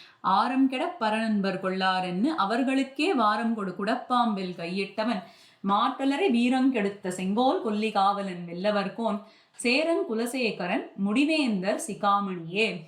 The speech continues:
அப்படின்னு அமைந்திருப்பது. இதுல சொல்லப்படும் விஷயம் நமக்கு தெரிஞ்சதுதான். "ஆரம் கெட பரநண்பர் கொள்ளாரென்னு" அப்படின்னா, குலசேகர பெருமாள் என்ன பண்றார்? அவருடைய அரண்மனையிலே, அஹ், ஸ்ரீ வைஷ்ணவர்களுடைய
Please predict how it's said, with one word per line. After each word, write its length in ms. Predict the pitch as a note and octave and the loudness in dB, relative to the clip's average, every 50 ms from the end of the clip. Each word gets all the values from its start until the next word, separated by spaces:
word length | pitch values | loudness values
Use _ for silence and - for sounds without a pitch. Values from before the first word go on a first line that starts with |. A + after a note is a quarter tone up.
| - - | -16 -12
அப்படின்னு 380 | - G3+ E3+ - D#3 E3 F#3+ C4+ | -10 -8 -8 -6 -4 -2 0 0
அமைந்திருப்பது. 840 | C4+ A3 G3+ G3 F#3 F3+ F2 E3+ E3+ - - - F2 D#2+ D#2 - - _ _ _ _ _ - - - - - - - - _ _ _ _ _ _ _ _ _ - | 0 0 -2 -4 -4 -4 -6 -6 -8 -6 -4 -4 -4 -4 -6 -12 -20 _ _ _ _ _ -20 -20 -20 -20 -18 -18 -18 -18 _ _ _ _ _ _ _ _ _ -2
இதுல 200 | - C#4+ D4+ D4+ | 2 4 4 4
சொல்லப்படும் 540 | D4+ D#4+ E4 G4 G#4+ G#4+ G#4 F#4 F4 C#4+ A#3 | 4 2 2 2 2 2 2 2 4 4 4
விஷயம் 400 | A#3 B3 - F4+ G4 F4 F4+ F#4 | 4 2 0 0 0 0 2 2
நமக்கு 260 | D#4 C4 B3+ B3 A#3+ | 2 2 2 2 0
தெரிஞ்சதுதான். 600 | G#3 A#3 A#3+ B3+ B3 B3 G#3+ F#3+ G#3 - - - - - _ - | 0 0 2 2 2 2 2 2 2 0 0 -4 -10 -16 _ -2
"ஆரம் 440 | - A3 A#3+ B3 B3+ C#4 C4 C4+ | 0 2 2 4 2 2 2 0
கெட 240 | B3+ A#3+ A3 C#4+ - - | 2 0 -2 -4 -4 -2
பரநண்பர் 600 | A#3 A3 A3+ A3+ A3+ G#3+ G3 F#3+ A3 A#3 A#3+ - | 0 0 2 2 2 0 2 2 0 0 0 -2
கொள்ளாரென்னு" 800 | G#3 F#3+ G3 G3+ G3 G3 F#3+ F#3+ F#3 E3+ F3 F3 F#3 G3 G3+ G3 G3 E3+ - - - | -2 -2 0 2 2 2 2 0 -2 -8 -8 -8 -6 -4 -4 -4 -6 -8 -10 -12 -10
அப்படின்னா, 680 | F#3 F3 D#3+ F3+ F3 E3+ E3+ E3+ - G3+ A#3 B3 - - _ - _ _ _ _ _ _ _ _ _ _ _ _ _ _ _ _ _ _ _ _ _ _ _ _ _ _ _ _ _ _ _ - - | -10 -8 -6 -6 -6 -6 -4 -2 0 0 -2 -2 -4 -8 _ -20 _ _ _ _ _ _ _ _ _ _ _ _ _ _ _ _ _ _ _ _ _ _ _ _ _ _ _ _ _ _ _ -4 0
குலசேகர 480 | B3+ C4+ C#4+ - F4 - - C#4+ C4 | 0 0 2 0 -2 -2 0 -2 -2
பெருமாள் 400 | B3 A#3 A3 A3 A3 G#3+ G3+ F#3+ | 0 0 0 0 0 0 0 -2
என்ன 40 | F#3 | -2
பண்றார்? 460 | F#3 G3 F#3 F3 E3+ E3+ E3+ F3 - - _ _ _ _ _ _ | -4 -4 -4 -2 -2 -2 -2 -4 -6 -12 _ _ _ _ _ _
அவருடைய 600 | - G#3+ A3+ C4 C#4+ D4+ C#4+ C4+ C#4 D#4 D#4+ C4+ - - | -2 0 0 0 0 -2 -2 -2 0 0 0 0 0 0
அரண்மனையிலே, 920 | - B3 C#4 E4 F4+ C#4+ C#4 C4 A#3+ A3 A3 A#3+ C4+ A#3 G#3+ B3+ C4+ - - _ _ _ _ _ - F#3+ | -2 0 0 0 0 2 2 2 2 2 2 2 2 2 0 -2 -4 -6 -12 _ _ _ _ _ -12 -8
அஹ், 380 | F#3+ F#3+ F#3+ F#3+ F#3 F3+ G3 | -6 -4 -4 -4 -4 -6 -8
ஸ்ரீ 320 | G3 - - - D#4+ F4+ F#4 | -12 -12 -6 -2 0 0 2
வைஷ்ணவர்களுடைய 840 | F#4 F4+ - - D4 A#3+ G#3 G3 G3+ F#3+ F3+ F3+ F3 F3+ G3+ A#3+ | 0 -2 -2 0 0 0 0 0 -2 -2 -2 -2 -2 0 0 0